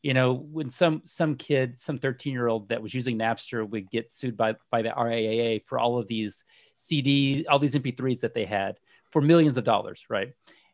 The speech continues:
And saying, "Well, you've infringed upon millions of dollars." Well, of course, that kid, um, in the absence of Napster, would not have bought millions of dollars worth of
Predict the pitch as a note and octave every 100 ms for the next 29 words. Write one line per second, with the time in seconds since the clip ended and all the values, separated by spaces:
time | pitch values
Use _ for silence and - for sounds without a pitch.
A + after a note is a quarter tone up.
0 | _ D#3+ C#3+ C3+ B2+ A#2+ C#3+ B2 B2 A#2+
1 | B2+ A#2 C3+ D3 A2+ C3 B2 A#2 A2+ G#2+
2 | A2 G2 F#2+ - G2+ - D3 D3 - -
3 | E3+ F#3+ E3+ - D3 - A3 G#3 C3+ -
4 | _ _ _ C3+ C3 - C#3 D#3 D#3 C3+
5 | D#3 - B2+ A2 A2 - - B2 C#3+ B2+
6 | C#3 A#2+ G2 B2+ B2 - _ - A#2+ A2+
7 | A2 G2+ G2+ G#2+ G#2 G#2 G2 - G#2+ -
8 | G#2+ G#2